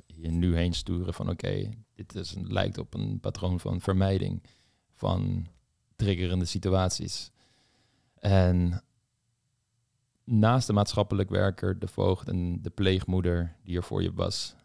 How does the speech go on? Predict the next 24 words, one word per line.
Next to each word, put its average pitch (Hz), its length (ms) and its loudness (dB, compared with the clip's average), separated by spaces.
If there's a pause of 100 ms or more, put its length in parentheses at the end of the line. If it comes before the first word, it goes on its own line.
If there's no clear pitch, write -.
heb 95 160 -6
je 90 380 -2 (560)
therapie 101 340 -4
gekregen 117 500 -4
of 110 120 -8
ben 90 120 -6
je 85 120 -2
met 85 340 -8 (880)
a-, - 40 -20 (140)
andere, 95 720 4 (260)
eh, 92 240 -2 (140)
bronnen 98 420 2
aan 95 100 -2
de 95 60 0
slag 101 220 -4
gegaan 92 600 -2 (480)
om 104 80 -6
dit 98 140 0
soort 98 120 -6
patronen 98 380 2
bij 101 80 2
jezelf 98 280 2
te - 80 -8
onderzoeken? 101 500 -2